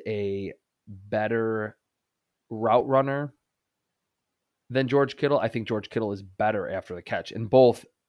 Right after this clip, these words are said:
are fantastic in both areas. And that's why they're the two best tight ends in the league. I think Darren Waller is the best vertical threat at the tight end spot. So if you do have speed and if you can really stretch the, the seam, and go back and look at Darren Waller's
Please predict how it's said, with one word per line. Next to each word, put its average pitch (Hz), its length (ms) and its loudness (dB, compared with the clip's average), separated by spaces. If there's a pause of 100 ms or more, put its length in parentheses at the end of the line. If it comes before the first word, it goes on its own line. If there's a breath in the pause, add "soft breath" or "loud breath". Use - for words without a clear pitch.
(180)
are 92 240 -6
fantastic 98 720 -8
in 95 60 -14
both 85 220 -10
areas. 62 340 -16
And 101 80 -10
that's 98 100 -10
why 90 100 -8
they're 87 180 -12
the 85 180 -20
two 135 200 -2
best 107 440 -4 (360 soft breath)
tight 107 140 0
ends 98 160 -4
in 104 60 -6
the 101 80 -8
league. 113 180 -2
I 120 80 0
think 160 180 -2
Darren 170 240 2
Waller 147 360 6
is 110 180 -2
the 117 80 -2
best 117 220 0
vertical 113 560 0
threat 87 380 -8 (520)
at 107 140 0
the 101 80 -6
tight 98 160 -4
end 90 160 -8
spot. - 220 -8
So 120 100 0
if 110 80 -2
you 113 80 -2
do 135 180 2
have 165 220 4
speed 135 240 -4
and 131 100 -6
if - 80 -10
you 117 80 -8
can 113 160 -8
really 151 560 4
stretch - 380 0
the, 110 100 -8 (260)
the 110 140 -6
seam, 175 540 -4 (220)
and 110 100 -10
go 156 120 2
back 147 200 4
and 131 100 -2
look 120 140 -2
at 101 80 -6
Darren 113 200 -4
Waller's 107 500 -2